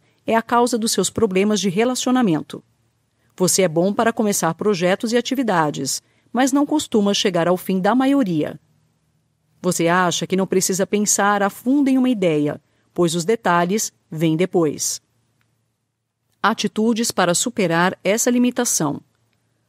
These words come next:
Antes de falar com alguém sobre uma ideia nova, anote-a e espere uma semana.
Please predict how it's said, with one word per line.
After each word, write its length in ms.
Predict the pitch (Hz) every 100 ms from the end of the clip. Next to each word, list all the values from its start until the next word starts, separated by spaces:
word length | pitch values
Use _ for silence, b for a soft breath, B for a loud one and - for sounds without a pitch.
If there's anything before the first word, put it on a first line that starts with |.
| _ -
Antes 320 | 247 320 269
de 120 | 226
falar 300 | - 156 143
com 120 | -
alguém 320 | 196 175 180
sobre 240 | 185 170 156
uma 160 | 156
ideia 260 | 160 151 156
nova, 440 | 190 185 185 196 - _ _
anote-a 720 | 262 247 214 226 240 - 247 -
e 40 |
espere 400 | 214 - 196 196
uma 140 | 214 220
semana. 500 | - 233 156 151